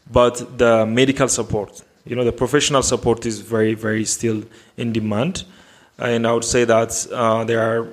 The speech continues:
I can say, <clears throat> the less than ten clinics, private clinics in Addis also. But in the government public care, um,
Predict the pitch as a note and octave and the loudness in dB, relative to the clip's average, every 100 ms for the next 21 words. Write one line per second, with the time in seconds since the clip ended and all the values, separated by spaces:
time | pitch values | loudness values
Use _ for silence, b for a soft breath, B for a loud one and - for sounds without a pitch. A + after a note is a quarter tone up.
0 | - A#2 B2 A2+ A#2+ A#2 A#2 - - D3+ | -10 -8 -6 -4 -2 -4 -8 0 0 0
1 | A#2+ A2 - _ _ - C3+ B2+ C3 C#3 | -2 -4 -6 _ _ -14 -8 2 4 6
2 | C3+ C3 - B2+ C3 B2+ B2 B2+ - - | 4 2 0 0 0 -2 -2 -2 -6 -8
3 | - A#2 A#2 A#2 B2 A#2+ A#2+ A#2 A#2+ D3+ | 0 4 4 0 -4 -4 -4 -2 -2 -2
4 | D#3+ F3 F#3+ G3+ - B2 B2 B2+ A#2 A#2 | -2 -2 -4 -4 -2 -2 0 0 0 2
5 | A#2 C3 C#3 D3 B2+ A#2+ A#2+ B2+ A#2 A#2+ | 0 0 -2 -2 -2 0 -2 0 0 0
6 | A#2+ A#2 A2 A2 G#2 A#2+ | -2 -4 -2 -2 -6 -8